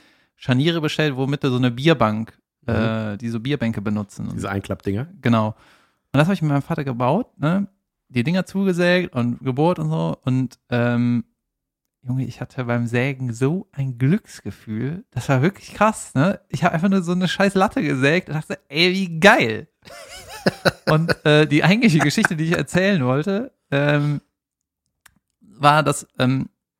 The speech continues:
Speaker 1: wir haben uns halt zum Bankbauen verabredet, ne? Und da war auch schönes Wetter, haben wir gesagt, „Machen wir im Garten.“ Und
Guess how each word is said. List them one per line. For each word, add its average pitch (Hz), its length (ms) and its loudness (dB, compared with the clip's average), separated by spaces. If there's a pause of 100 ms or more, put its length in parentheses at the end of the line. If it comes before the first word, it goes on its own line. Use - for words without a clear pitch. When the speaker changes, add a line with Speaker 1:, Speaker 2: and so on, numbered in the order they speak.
(140)
Speaker 1:
wir 131 100 4
haben 143 80 6
uns 139 100 4
halt 139 140 4
zum 127 140 0
Bankbauen 135 500 4
verabredet, 151 680 -2
ne? 170 260 -2
Und 135 280 -6
da 120 80 -2
war 131 100 0
auch 135 100 -2
schönes 123 280 -4
Wetter, 170 200 -2
haben 143 100 -2
wir 127 40 -2
gesagt, 120 180 -2
„Machen 123 180 -4
wir 117 40 -2
im 113 100 -2
Garten.“ 147 440 -2 (680)
Und 139 260 2